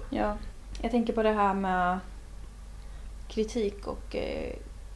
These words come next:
ja, alltså fansen inom hårdrocken känns som att de är ganska kritiska, eh, till vad s-, alltså just det här vad som är hårdrock och vad som inte är hårdrock och vad som är okej och vad som inte är okej.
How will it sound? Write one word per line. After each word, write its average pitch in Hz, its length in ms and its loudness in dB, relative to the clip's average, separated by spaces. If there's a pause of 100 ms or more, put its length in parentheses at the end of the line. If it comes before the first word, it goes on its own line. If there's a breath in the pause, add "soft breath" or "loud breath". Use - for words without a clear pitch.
(800)
ja, 214 240 0
alltså 214 200 -2
fansen 247 500 4
inom 208 260 2
hårdrocken 214 500 0
känns 214 280 0
som 202 100 -2
att 196 100 -4
de 202 160 -2
är 196 180 -2
ganska 220 460 0
kritiska, - 880 -2 (880 soft breath)
eh, 190 500 -2
till 196 420 2
vad 190 200 2
s-, - 240 -4
alltså 208 240 -2
just 202 240 -2
det 196 60 -2
här 185 100 4
vad 190 220 4
som 196 180 0
är 185 40 2
hårdrock 185 440 0
och 190 60 0
vad 185 160 2
som 190 240 -2
inte 185 240 0
är 190 40 -2
hårdrock 190 340 -2
och 190 60 -4
vad 190 120 -6
som - 140 -4
är 185 60 0
okej 185 360 0
och 185 60 0
vad 190 120 0
som - 120 -4
inte 214 260 4
är 220 100 8
okej. - 340 0